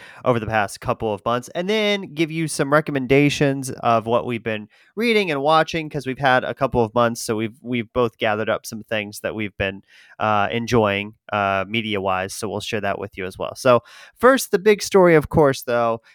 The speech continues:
and kinda one of the reasons why we even decided to record this episode in the first place, is that now the actors and the writers have both settled their strikes. The writers settled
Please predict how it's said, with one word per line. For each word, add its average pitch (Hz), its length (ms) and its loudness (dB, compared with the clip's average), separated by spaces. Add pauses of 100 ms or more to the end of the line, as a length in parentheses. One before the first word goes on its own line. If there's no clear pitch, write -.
and 131 160 -2
kinda 160 300 2
one 143 160 0
of 139 40 -2
the 131 80 -2
reasons 127 360 -4
why 117 140 2
we 117 120 -2
even 117 220 -2
decided 110 420 0
to 104 320 -8 (100)
record 113 360 0
this 117 160 -4
episode 113 320 -2
in 101 80 -6
the 101 40 -4
first 127 320 2
place, 95 440 -4
is 113 160 -8
that 104 300 0 (360)
now 147 540 2
the 131 320 -6
actors 123 720 2 (240)
and 160 640 2
the 131 240 0
writers 117 640 4
have 113 280 -2
both 123 300 -2
settled 110 560 -4
their 104 180 -2
strikes. - 720 -8
The 104 120 -6
writers 123 600 2 (280)
settled 120 600 4